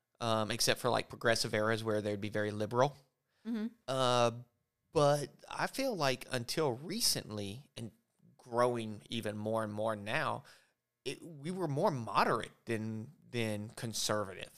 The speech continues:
Speaker 1: Like, yes, we were a conservative society, but it was a moderate conservative society. It wasn't as, we didn't have the swings that we have now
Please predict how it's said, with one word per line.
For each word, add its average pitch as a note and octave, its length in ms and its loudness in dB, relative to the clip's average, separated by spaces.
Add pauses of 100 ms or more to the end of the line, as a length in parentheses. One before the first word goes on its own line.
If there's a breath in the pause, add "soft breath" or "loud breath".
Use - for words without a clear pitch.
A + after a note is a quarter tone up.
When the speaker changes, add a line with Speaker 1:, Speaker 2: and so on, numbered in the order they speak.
(140)
Speaker 1:
Like, B2+ 260 -2 (100)
yes, C3 520 -2
we B2+ 120 0
were A2+ 260 0
a A2 60 -2 (160)
conservative A#2 640 0
society, A#2+ 500 2
but G2 140 -6
it G#2+ 40 -2
was G2+ 140 -6
a F#2+ 60 -12 (160)
moderate G#2 400 -4
conservative G#2 500 -6
society. G2 580 -4
It - 100 -2
wasn't A2+ 440 -2
as, G#2+ 420 0 (760 soft breath)
we C#3 220 -2
didn't C3 380 0
have B2 260 0
the G#2+ 100 -2
swings A#2+ 640 0
that E2+ 120 0
we G2 100 -4
have G2+ 300 -2
now F#2+ 300 -6